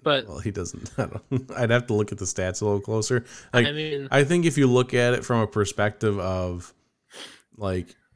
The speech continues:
Speaker 2: a team's identity completely changes without him, like, a pla-, that player on the field. If that was, like, the only
Speaker 1: I mean
Speaker 2: statistic that you would need, then I would say give Matt Milano the award, because when he's never out, when he, the games he's not out there,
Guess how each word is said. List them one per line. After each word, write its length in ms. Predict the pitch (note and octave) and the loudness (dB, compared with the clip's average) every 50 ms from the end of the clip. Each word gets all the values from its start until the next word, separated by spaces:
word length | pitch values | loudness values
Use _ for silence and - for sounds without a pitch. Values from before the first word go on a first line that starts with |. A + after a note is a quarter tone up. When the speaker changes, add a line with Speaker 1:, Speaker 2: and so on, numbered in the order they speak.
| _ _ - | _ _ -6
Speaker 2:
a 80 | A#2 A#2 | -6 -4
team's 600 | - - - A2+ A2 A2 A2 A2 G#2+ G#2+ G2+ G#2+ | -4 -2 0 0 2 2 2 2 0 0 0 0
identity 680 | G2 F#2+ F#2+ F2+ F#2+ F#2+ G2 G2+ G2+ G2 G#2+ G#2+ G2+ | 0 0 0 -2 -2 -2 0 0 0 0 0 -2 -2
completely 600 | - - F#2+ F#2 E2+ - - G#2 F2+ F#2 G2+ G2 F2+ | -2 -4 -6 -6 -6 -4 -4 -4 -2 -2 -4 -4 -4
changes 600 | - - G2+ F#2+ G2 G2 F#2+ G#2 G#2 G2+ G2+ G2 | -4 -4 -4 -4 -4 -4 -4 -4 -4 -4 -4 -4
without 340 | F#2 F2 F2+ E2+ - - | -4 -2 -4 -4 -6 -10
him, 240 | - G2+ F#2 F2+ F#2 - - | -10 -8 -6 -6 -6 -6 -4
like, 200 | G2+ F#2+ F2 F2+ | -6 -6 -6 -6
a 40 | E2 | -8
pla-, 360 | - - - F#2+ F2+ E2+ D2+ | -10 -10 -6 -4 -4 -4 -4
that 260 | E2+ F#2 F2 - - | -4 -6 -6 -6 -8
player 300 | - - G2 F#2 F2+ F#2 | -8 -6 -4 -2 -2 -2
on 120 | F#2 F2+ | -4 -4
the 80 | F2 E2+ | -6 -6
field. 460 | - - F#2+ F#2 G2+ G#2+ A#2 A#2+ A#2 - - - _ _ _ _ _ _ | -6 -4 -2 -2 0 0 0 -2 -4 -8 -18 -20 _ _ _ _ _ _
If 140 | G#2+ F#2 - | -8 -2 0
that 160 | A2 A#2 C3+ | 2 2 4
was, 140 | C3 A#2+ A#2+ | 4 4 4
like, 180 | A#2+ A2+ A2+ | 2 2 2
the 160 | - A2+ G#2 - | 0 -2 -2 0
only 300 | G#2+ A2 A2 A2 A2+ A2+ | 0 0 2 2 2 2
Speaker 1:
I 40 | |
mean 80 | A2 G#2 | 2 0
Speaker 2:
statistic 720 | - - - G#2+ F#2+ - - G#2 G2 - - B2+ A#2 G#2+ | 0 -2 -2 -2 -4 -2 -2 -2 -2 0 0 -2 -2 0
that 160 | - A2 F2 F#2 | 0 -2 0 0
you 160 | G#2 G2+ G2 | -2 0 0
would 160 | G2 G2 F#2 | 0 0 0
need, 440 | F#2+ F#2+ G2+ G#2+ A#2 B2+ C3+ C3 B2+ | -2 -2 0 0 0 0 0 -2 -2
then 200 | G#2+ G2+ F#2+ E2 | -2 -2 -2 -2
I 180 | E2 F#2 F#2+ G2 | -4 -4 -2 -2
would 180 | F#2 F#2 F2+ | -2 -2 -4
say 220 | - - G2+ F2+ F2 | -2 -2 -2 -2 -2
give 200 | E2+ F2+ E2 E2+ | -2 -4 -4 -4
Matt 240 | F2+ E2+ D#2+ - - | -4 -4 -4 -6 -6
Milano 360 | E2 E2 E2+ E2 E2+ E2+ D#2+ | -8 -6 -6 -4 -4 -6 -6
the 140 | D#2 E2 D#2+ | -8 -8 -8
award, 340 | E2+ E2 E2 E2+ E2+ E2+ | -8 -8 -8 -8 -10 -10
because 300 | E2+ E2+ - G#2 F#2+ F2+ | -10 -8 -6 -6 -4 -2
when 120 | G2 G#2 G#2+ | 0 0 2
he's 280 | A2 B2+ B2+ A2 G2+ - - | 2 2 2 0 -2 -4 -6
never 500 | F2+ F#2 F2+ F2+ F#2 F#2+ F#2+ G2 G2+ F#2+ | -8 -8 -6 -4 -4 -4 -2 -2 -2 -2
out, 320 | D#2+ D#2+ E2+ F2+ - - - | 0 -2 -2 -4 -4 -6 -4
when 140 | G2+ G2+ G#2+ | -2 0 0
he, 60 | B2+ | 0
the 180 | - A#2+ A#2 G#2+ | 0 0 -2 0
games 280 | A2 C3+ F3 F#3 - | 2 2 2 2 0
he's 160 | C#3 C#3 C3 B2 | 0 0 0 2
not 220 | A#2 G#2 G2 D#2+ | 2 2 2 2
out 220 | E2 E2 E2 - | 0 -4 -4 -4
there, 320 | - G#2+ G#2+ A2+ A#2 - | -4 -2 -2 -2 -4 -6